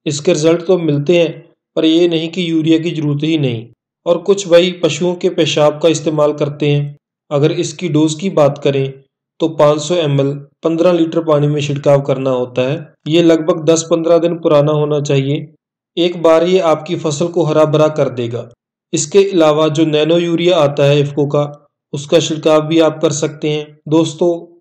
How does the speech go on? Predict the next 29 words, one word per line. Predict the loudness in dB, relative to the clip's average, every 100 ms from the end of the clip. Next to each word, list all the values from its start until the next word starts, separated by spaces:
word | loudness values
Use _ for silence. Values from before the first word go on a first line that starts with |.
| -4
ये | 2 2
जो | 2
आपको | 2 2 0 -2 -4
सारी | 0 0 2
बातें | 0 0 0 -2
बताई | 0 0 2 0
हैं, | -2 -6 _ _ _ _ _
ये | 0 2
नुस्खे | 4 0 -2 -2
टेम्परेरी | 2 0 -2 -8 -8
तौर | 0 2 2
पे | 0
यूरिया | 0 0 2 2 2
की | -2
पूर्ति | -6 -8 -6 -4
करते | -4 -4 -6
हैं। | -6 -10 -16 _ _ _ _ _ -2
जब | 2 4
आपको | 2 2 0
यूरिया | 2 2 2
मिल | 2 0
गया, | 0 0 0
तो | -4 0
आपको | 0 2 -2
दोबारा | 0 2 4 4
यूरिया | 2 2 2
डालना | 2 2 2
ही | 0 0
होगा। | -2 -4 -8 -14